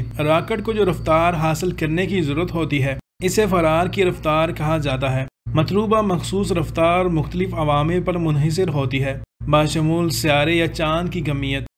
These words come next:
फ़रार की रफ्तार वो कम से कम रफ्तार है जो किसी शय को किसी आसमानी जिस्म की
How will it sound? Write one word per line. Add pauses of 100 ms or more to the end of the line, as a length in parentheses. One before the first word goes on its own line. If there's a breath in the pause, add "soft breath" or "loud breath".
(140)
फ़रार
की
रफ्तार
वो
कम
से
कम
रफ्तार
है
जो
किसी
शय
को
किसी
आसमानी
जिस्म
की